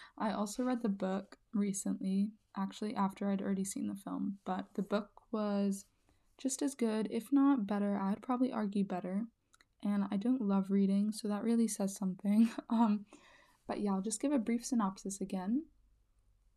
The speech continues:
Charlie, a fifteen-year-old introvert, enters high school and is nervous about his new life.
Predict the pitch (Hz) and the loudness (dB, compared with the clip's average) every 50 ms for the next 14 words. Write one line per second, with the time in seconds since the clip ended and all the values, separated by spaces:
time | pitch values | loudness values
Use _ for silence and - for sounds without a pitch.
0 | _ _ _ _ _ _ - - _ _ _ _ _ _ _ - - - 233 226 | _ _ _ _ _ _ -20 -20 _ _ _ _ _ _ _ -10 -2 0 2 2
1 | 220 226 247 277 285 262 - - 247 240 - - - 254 247 262 254 254 269 269 | 2 4 4 4 2 2 -2 -2 -4 -4 -2 2 4 4 6 6 6 4 4 4
2 | 247 233 220 208 - - 196 190 196 190 190 196 202 202 196 240 240 233 - - | 4 2 0 0 0 -2 -2 0 0 -2 -2 0 -2 0 0 0 -2 -4 -2 -2
3 | 202 196 196 - - 202 196 196 196 190 190 196 - 196 190 190 202 196 - 196 | -2 -2 -4 -4 -4 -2 -2 0 0 0 -2 0 -2 -2 -2 -2 -4 -6 -4 -2
4 | 202 190 196 202 214 202 202 202 208 208 202 185 | 0 0 0 0 2 2 2 2 2 2 -2 -6